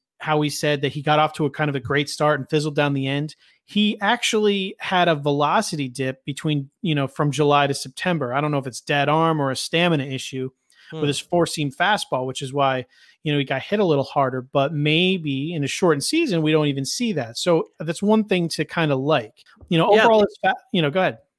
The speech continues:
Speaker 2: What's interesting about that is, uh, his fip from first half to second half, <laughs> three point eight five to three point eight six. There's no difference. So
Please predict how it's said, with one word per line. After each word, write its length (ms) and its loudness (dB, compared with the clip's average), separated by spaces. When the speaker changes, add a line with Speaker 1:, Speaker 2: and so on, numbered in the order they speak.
Speaker 2:
What's 260 0
interesting 380 -2
about 220 2
that 160 2
is, 240 -8
uh, 100 -14
his 200 -8
fip 380 -6
from 240 -12
first 240 -2
half 160 0
to 80 -8
second 300 -6
half, 260 -2
<laughs> 320 -18
three 220 0
point 320 -2
eight 220 0
five 380 -2
to 80 -4
three 240 -4
point 300 -2
eight 220 -6
six. 300 -8
There's 180 -4
no 240 0
difference. 500 -6
So 460 -2